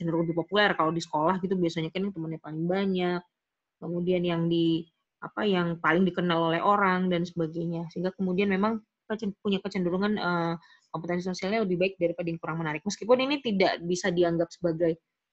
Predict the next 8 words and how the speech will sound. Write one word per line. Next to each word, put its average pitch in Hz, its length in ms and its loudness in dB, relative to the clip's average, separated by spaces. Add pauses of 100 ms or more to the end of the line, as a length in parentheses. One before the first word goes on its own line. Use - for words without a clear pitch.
(160)
apa - 160 -4
istilahnya, 196 480 -2
sebagai, 185 480 2 (560)
eh, 185 720 -2
diko-, - 320 -2
sebagai 190 340 2
dikotomi 190 540 4
ya, 180 60 2